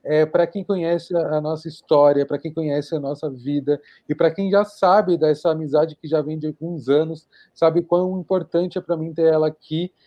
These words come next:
nesse momento de mudança e nessa nova fase da minha existência.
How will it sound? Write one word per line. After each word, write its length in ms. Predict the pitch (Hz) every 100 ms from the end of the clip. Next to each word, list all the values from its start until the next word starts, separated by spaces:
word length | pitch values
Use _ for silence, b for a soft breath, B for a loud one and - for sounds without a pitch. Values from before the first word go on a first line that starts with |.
| _
nesse 240 | 147 160 175
momento 560 | 175 160 175 185 190
de 300 | 151 139 190
mudança 640 | 190 208 170 185 220 202 165
e 40 |
nessa 240 | 156 160 170
nova 480 | 160 156 180 175 - -
fase 500 | 175 190 185 156 151 _ _ -
da 140 | 151
minha 920 | 151 156 160 156 156 151 147 143 139
existência. 760 | 143 147 151 - 151 151 143